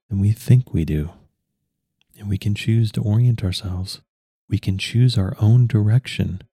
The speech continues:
towards yes whenever we wish. We can choose to focus a little less on the no's in our life and choose to instead to think about, to ponder, to entertain what would the yeses be?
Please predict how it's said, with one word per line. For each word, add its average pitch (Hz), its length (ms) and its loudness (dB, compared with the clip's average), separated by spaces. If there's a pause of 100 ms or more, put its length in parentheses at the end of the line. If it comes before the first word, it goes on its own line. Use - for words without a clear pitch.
(100)
towards 101 460 2
yes 104 560 4 (460)
whenever 92 340 -2
we 98 140 0
wish. 104 400 0 (1160)
We 120 60 -4
can 101 100 -4
choose 107 240 2
to - 80 -12
focus 104 360 0
a 95 60 0
little 110 360 4
less 113 500 2 (420)
on 101 120 0
the 101 100 2
no's 101 540 4
in 85 100 -4
our 80 140 -2
life 82 460 -4 (600)
and 101 140 -4
choose 101 380 0
to 110 140 2
instead 101 600 -4
to - 80 -16
think - 340 0
about, 95 460 -2
to 123 100 0
ponder, 117 520 2
to 143 200 -4
entertain 110 800 2 (680)
what 98 220 -4
would 98 180 0
the 120 100 4
yeses 113 540 4
be? - 460 -6